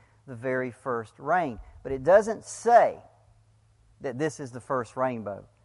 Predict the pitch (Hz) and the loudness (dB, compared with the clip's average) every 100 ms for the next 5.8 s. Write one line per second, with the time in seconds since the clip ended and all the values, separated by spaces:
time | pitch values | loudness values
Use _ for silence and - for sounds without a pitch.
0 | _ 135 170 185 160 - 143 139 - 135 | _ 6 6 6 -2 -6 -2 -2 0 0
1 | - 160 156 127 131 127 151 139 120 117 | 0 -2 -2 -2 -2 2 4 4 0 -10
2 | _ _ - 123 120 - 131 120 110 _ | _ _ -12 -10 -10 -8 -6 -6 -8 _
3 | 135 120 - 156 170 135 117 - - 127 | -12 -12 -4 2 4 4 2 -4 -12 -6
4 | 139 151 120 135 113 117 113 - 160 147 | -6 -8 -8 -8 -6 -8 -10 -4 0 0
5 | 98 107 143 151 143 190 180 139 | -2 -2 -4 -4 -4 -4 -4 -6